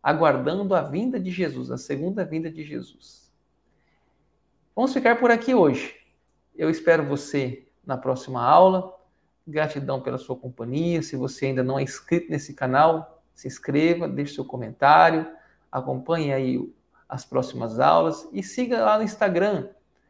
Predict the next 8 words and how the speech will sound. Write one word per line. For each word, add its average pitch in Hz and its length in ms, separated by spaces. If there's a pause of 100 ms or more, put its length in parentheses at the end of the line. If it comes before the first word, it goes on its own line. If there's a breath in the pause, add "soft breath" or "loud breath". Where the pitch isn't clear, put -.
(240)
arroba 156 480
Pastor 170 380
Daniel 190 240
Dutra, 160 360
que - 120
lá 135 120
eu 160 120
posto 147 560